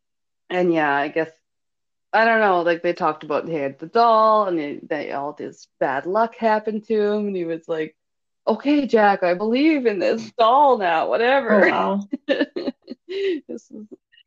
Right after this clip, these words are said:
Speaker 1: all this stuff is happening, and I was like, "What? I don't remember that." But yeah, it turned out it was like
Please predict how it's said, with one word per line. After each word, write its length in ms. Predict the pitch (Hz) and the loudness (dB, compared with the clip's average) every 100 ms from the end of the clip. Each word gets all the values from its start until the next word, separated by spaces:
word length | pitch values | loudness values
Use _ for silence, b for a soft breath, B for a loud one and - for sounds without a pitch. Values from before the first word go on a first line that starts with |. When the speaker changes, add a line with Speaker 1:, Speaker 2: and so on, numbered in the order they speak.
| _ _ _ - | _ _ _ -10
Speaker 1:
all 120 | 196 | -8
this 140 | 214 - | -8 -4
stuff 220 | 214 214 | -4 -4
is 140 | 214 | -6
happening, 640 | 202 196 247 - 180 175 | -6 -4 -4 -8 -6 -4
and 80 | 190 | -4
I 40 | 196 | -6
was 200 | 202 - | -8 -10
like, 140 | - - | -12 -2
"What? 120 | 415 | 0
I 220 | 403 415 415 415 392 | 2 0 -4 -10 -6
don't 100 | 226 | -4
remember 340 | 165 156 156 | -4 -4 -6
that." 360 | 127 95 107 - - | -6 -8 -8 -10 -6
But 320 | 185 101 - _ _ _ _ _ _ _ | -4 -6 -10 _ _ _ _ _ _ _
yeah, 220 | 202 208 208 | -2 -2 -2
it 220 | 196 - | -8 -12
turned 180 | - 190 | -12 -8
out 120 | 180 | -8
it 120 | - - | -10 -16
was 120 | 180 | -14
like 220 | - - | -14 -14